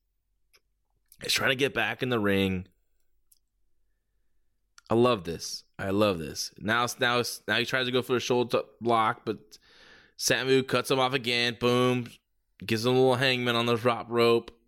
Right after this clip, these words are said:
Lombardi does a little bit bump to the floor.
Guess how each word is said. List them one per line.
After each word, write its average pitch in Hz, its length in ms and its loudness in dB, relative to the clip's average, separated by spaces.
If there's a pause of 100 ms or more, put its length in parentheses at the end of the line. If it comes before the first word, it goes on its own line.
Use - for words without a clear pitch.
(1500)
Lombardi 123 320 2
does 127 140 -2
a 127 40 -2
little 127 160 4
bit 117 320 0
bump 120 260 -2
to 127 100 -6
the 120 60 2
floor. 110 640 4